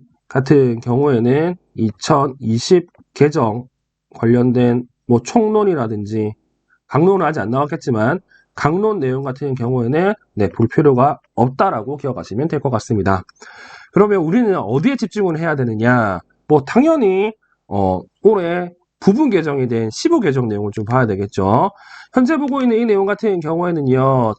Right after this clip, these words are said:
특수교육 교육과정 내용인데, 이게, 어, 이천이십이 년 일월 십칠 일에 이제 조금 개정이 되었습니다. 근데 이 개정된 내용들이 아마 시험 문제에 나올 가능성이 크겠죠.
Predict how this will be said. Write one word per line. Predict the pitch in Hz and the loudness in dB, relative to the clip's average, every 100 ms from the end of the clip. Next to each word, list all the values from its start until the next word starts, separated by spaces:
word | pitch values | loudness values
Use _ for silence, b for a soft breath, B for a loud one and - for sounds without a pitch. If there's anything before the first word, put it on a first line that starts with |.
| - | -10
특수교육 | - - 294 202 139 135 | -4 0 2 2 2 0
교육과정 | 127 143 143 139 123 107 | -2 0 -2 -2 -2 -2
내용인데, | 113 135 110 127 131 | 0 0 0 0 0
이게, | 127 165 185 165 156 110 b b b | -2 0 0 0 0 -2 b b b
어, | - 104 107 - | 0 0 0 -2
이천이십이 | 131 135 208 196 - 139 135 247 180 | -4 0 0 -2 -8 -12 -2 0 0
년 | 143 143 | -2 -2
일월 | 202 233 | 0 0
십칠 | 226 254 - 320 | 0 -6 -2 0
일에 | 269 135 110 113 117 | 2 2 2 -2 -4
이제 | 113 | -4
조금 | 110 127 143 139 | -2 0 0 2
개정이 | 160 208 226 107 | 2 2 0 -4
되었습니다. | 113 107 113 98 92 101 135 B B B | -8 -8 -6 -4 0 2 0 B B B
근데 | 180 | 2
이 | 180 | 4
개정된 | 190 320 311 262 214 143 | 2 2 -2 -2 -2 0
내용들이 | 147 208 208 170 135 | 0 0 0 0 -2
아마 | 107 139 147 | -2 0 0
시험 | 160 311 247 | 0 -2 0
문제에 | 170 127 | 0 -2
나올 | 107 135 | -2 -2
가능성이 | 143 123 127 113 | -2 -4 -4 -8
크겠죠. | - 311 262 - 107 135 | -4 -2 0 0 2 2